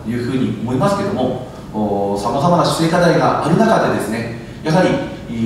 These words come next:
ー、これは市民から直接選挙で選ばれているのは、えー、立場は一緒です。えー、私も、おー、市長として、また議員の皆さんも、おー、市議会議員として、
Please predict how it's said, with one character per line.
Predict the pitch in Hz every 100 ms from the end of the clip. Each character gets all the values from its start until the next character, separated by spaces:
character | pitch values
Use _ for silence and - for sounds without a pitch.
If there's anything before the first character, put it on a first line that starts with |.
| 113 113 113
ー、 |
こ | 156
れ |
は | 170 170 170 165
市 | 165
民 | 180 170
か |
ら | -
直 | 117 -
接 | 165
選 | 165 175
挙 | 156
で | 139
選 | 160
ば | 180
れ |
て | 175
い | 131
る |
の | 113
は、 | 127 - - - - -
え | 110 110
ー、 | 147
立 | -
場 | 151
は | - -
一 | 139 - 143
緒 |
で |
す。 | 143 98 - - - 113
え | 113 110
ー、 |
私 | - - - 131
も、 | 139 135 110 104 104 104
お |
ー、 |
市 | 107 113
長 | 113
と |
し | 107 127
て、 | 127 123 - -
ま | 131
た | 131 123
議 | 127 139
員 | 127
の |
皆 | 117 127
さ | 160 -
ん |
も、 | 131 131 113 110
お | 107
ー、 |
市 | -
議 | 190
会 | 180
議 | 214
員 | 214
と | -
し | 113
て、 | 95 -